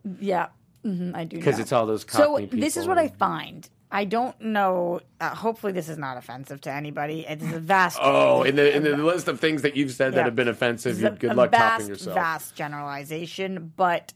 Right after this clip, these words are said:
Speaker 1: I find that British people tend to be okay being uncomfortable more than American people do. Uh, I think that they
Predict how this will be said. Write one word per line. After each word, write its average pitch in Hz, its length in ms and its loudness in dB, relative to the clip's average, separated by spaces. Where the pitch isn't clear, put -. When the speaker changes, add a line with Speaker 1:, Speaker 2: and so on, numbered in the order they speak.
Speaker 1:
I 190 220 0
find 240 480 0
that 208 380 -2
British 196 400 -6
people 175 520 -6
tend 170 380 -8
to 180 80 -10
be 156 440 -6
okay 170 400 -8
being 190 280 -4
uncomfortable 170 800 -8
more 135 220 -6
than 135 140 -10
American 120 580 -12
people - 340 -14
do. - 200 -14
Uh, 156 460 0
I 165 240 -4
think 175 240 -6
that 160 180 -8
they 160 340 -4